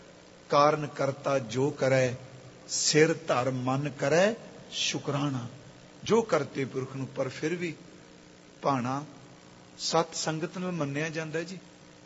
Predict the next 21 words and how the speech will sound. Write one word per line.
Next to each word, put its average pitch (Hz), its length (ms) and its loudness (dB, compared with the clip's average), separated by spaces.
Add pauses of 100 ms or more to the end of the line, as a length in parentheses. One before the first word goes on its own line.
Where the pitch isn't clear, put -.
(1080)
ਪੁਰਾਣੇ 147 360 2
ਸਮੇਂ, 143 420 -2 (200)
ਅੱਜ 165 140 0
ਨਹੀਂ 190 220 -2
ਜੀ, 175 180 4
ਅੱਜ 170 120 0
ਤਾਂ 170 180 -2
ਰਿਸ਼ਤੇਦਾਰ 170 540 2
ਹੀ 165 60 -2
ਜਾਂਦੇ 151 340 -2
ਆ, 151 60 2
ਕੋਈ 151 160 -6
ਚਲਾਈ 147 360 -4
ਕਰ 135 240 -4
ਜਾਂਦਾ 147 300 2
ਹੈ। 143 120 0 (1040)
ਦੁੱਖ 175 260 -2
ਕਿਸੇ 190 180 -4
ਨਾਲ 185 120 0
ਵਾਪਰ 170 340 4
ਜਾਏ, 175 240 0